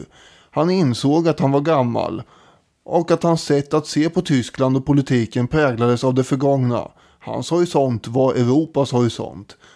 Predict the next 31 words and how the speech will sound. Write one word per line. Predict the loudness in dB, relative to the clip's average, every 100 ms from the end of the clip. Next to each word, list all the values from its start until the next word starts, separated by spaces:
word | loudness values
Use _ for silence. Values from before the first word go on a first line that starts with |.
| -4
Men | -2
framtiden | 0 2 2 2 2 2 0 -2
kunde | 0 0 0 0
se | 0
annorlunda | 0 0 0 0 0 -2
ut. | -4 -12 -20 -20 -20
Och | -20 _ 0
en | 0
statsman | 0 -2 -2 -4 -2 0 0 0 -4 -8
måste | -2 -2 -2 -2
tänka | -2 -2 -4
på | -6
framtiden. | 0 2 2 -4 -10 -12 -16 _ _ _
Det | -2
här | 0 0
kom | 0 0
också | 0 -2
till | -2 0
uttryck | 0 0 -2 0
i | -2
ett | -4
tal | -2 0 0 0
i | 0
riksdagen | 0 -2 -4 -2 0
den | -2
tjugosjätte | -2 -2 -2 -2 -2
januari | -2 0 0 0 0 0
artonhundraåttionio, | -2 -4 -2 -2 0 -2 -2 -4 -2 -2 -4 -6 -6
då | -4
Bismarck | -2 -2 -2 -2 -2 -2
förklarade: | -4 -2 0 0 -2 -4